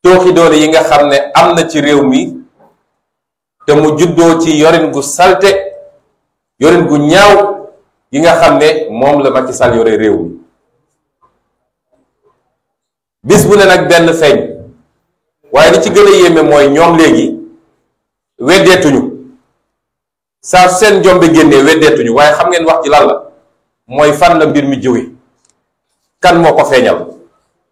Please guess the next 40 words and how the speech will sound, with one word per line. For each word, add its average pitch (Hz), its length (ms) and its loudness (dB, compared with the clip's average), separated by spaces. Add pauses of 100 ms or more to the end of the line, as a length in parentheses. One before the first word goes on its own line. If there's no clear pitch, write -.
(1120)
Maanaam 165 520 2
ngeen 160 200 -2
jéggal 170 260 0
ma 151 120 0
ci 156 80 -4
wax 147 180 0
ji, 139 60 -4
waaye 147 240 2
sàcc 170 400 -2
bu 151 80 -12
ñu 156 180 -10
jàpp, 147 360 -2 (1160)
sàcc 170 400 0
bu 147 100 -8
ñu 156 140 -6
jàpp, 151 340 2
jàpp 156 240 2
bu 139 80 -2
ne 131 120 0
fan, - 400 2 (1040)
weddiwul 185 560 2
ni 170 80 0
moom 165 240 2
ma 160 80 0
nga 160 80 2
doon 156 160 2
sàcc, 147 320 -2
waaye 147 220 4
danaan 147 300 0
kan - 180 2
moo 151 120 0
ma - 140 -2
boole? 113 240 0 (1120)
Foofu 165 300 2
la 156 100 2
Macky 151 220 -2
Sall 131 300 0
toll 135 340 2
ak - 80 -4
nguuram. 117 480 -2